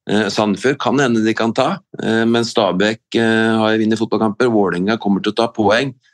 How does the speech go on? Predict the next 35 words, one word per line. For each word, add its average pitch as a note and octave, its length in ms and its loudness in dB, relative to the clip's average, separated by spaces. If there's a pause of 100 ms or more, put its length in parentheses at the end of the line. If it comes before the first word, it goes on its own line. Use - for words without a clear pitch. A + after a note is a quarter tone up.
(120)
Det G2 100 2
vil G#2+ 80 0
si F#2+ 160 0
at F2+ 100 0 (120)
de, G#2 120 2 (140)
eh, B1 320 -6
og G#2+ 340 2
opp F#2+ 140 -4
til G2+ 80 0
HamKam F2+ 340 0
så A2+ 120 0
er A2+ 80 2
det A#2 80 4
ni A2 180 2
poeng. B2 380 0 (560)
Så - 160 -2
det A2 200 2
går G2+ 280 2
ikke. - 240 -6 (280)
Jeg G#2+ 280 0
har, G2+ 320 2
eh, G#2 400 0
at G#2 100 -4
de G2+ 280 0
ender F2 220 0
på G2+ 140 0
et - 80 -4
par F2 160 2
og F2 60 0
tjue - 180 0
poeng, G#2 500 2
eh, G#2+ 280 2
og G2+ 400 0
rykker - 340 -6
ned. F#2 400 0